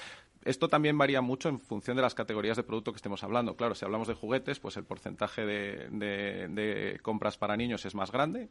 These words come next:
aunque cada vez más también tenemos, eh, y en el juguete es muy curioso porque, eh, se está desarrollando cada vez más la venta de un segmento de consumidor que se llaman los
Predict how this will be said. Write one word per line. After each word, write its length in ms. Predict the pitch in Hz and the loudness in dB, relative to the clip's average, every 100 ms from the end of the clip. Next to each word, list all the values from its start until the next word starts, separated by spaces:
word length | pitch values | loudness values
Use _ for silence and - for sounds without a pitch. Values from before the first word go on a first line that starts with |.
| _ | _
aunque 240 | - 98 - | -8 -8 0
cada 180 | 104 | 2
vez 140 | 107 117 | 4 4
más 220 | 123 113 | 2 2
también 260 | 110 107 104 | -2 -4 -2
tenemos, 440 | 110 110 104 - - - - | 0 0 0 -4 -14 -16 -14
eh, 240 | 120 104 104 | -4 0 0
y 20 | |
en 80 | 101 | 0
el 60 | 95 | -4
juguete 360 | - 117 117 | -2 -2 0
es 60 | 120 | -2
muy 140 | 107 | -2
curioso 340 | 95 113 120 98 | -2 -2 0 -2
porque, 720 | 98 - 95 98 104 - 78 | -4 -2 0 0 -2 -4 -6
eh, 40 | |
se 140 | - | -6
está 140 | 98 110 | 0 2
desarrollando 500 | 107 107 107 113 110 | 2 0 0 -2 -2
cada 160 | 104 | -2
vez 100 | 104 | -2
más 160 | 113 107 | 0 -2
la 60 | 101 | 0
venta 340 | 113 110 107 | 0 0 0
de 160 | 101 98 | 0 -2
un 140 | 104 | -4
segmento 360 | - 110 104 104 | -4 -4 -2 -4
de 60 | |
consumidor 460 | 101 104 107 104 107 | -4 -6 -4 -2 -4
que 80 | - | -4
se 120 | - | -4
llaman 160 | 107 101 | -2 -2
los 200 | 98 | -4